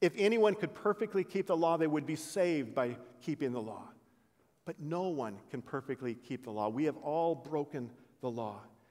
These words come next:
And because of that, we can only be saved by Christ's work on the cross, and that work being appropriated to our lives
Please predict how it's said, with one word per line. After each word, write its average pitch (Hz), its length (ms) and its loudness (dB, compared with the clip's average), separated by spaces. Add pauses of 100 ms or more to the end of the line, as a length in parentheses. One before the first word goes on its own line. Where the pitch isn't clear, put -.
And 139 60 -4
because 156 300 4
of 170 80 0
that, 160 280 6
we 180 140 0
can 147 260 0
only 185 320 0
be 160 140 -2
saved 156 480 2
by 131 180 2
Christ's 165 680 -6
work 165 320 -2
on 151 120 0
the 135 80 -4
cross, 127 580 -6 (500)
and 147 160 2
that 180 240 2
work 175 280 4
being 165 140 2
appropriated 170 640 -2
to 165 140 -8
our 156 220 0
lives 139 400 -2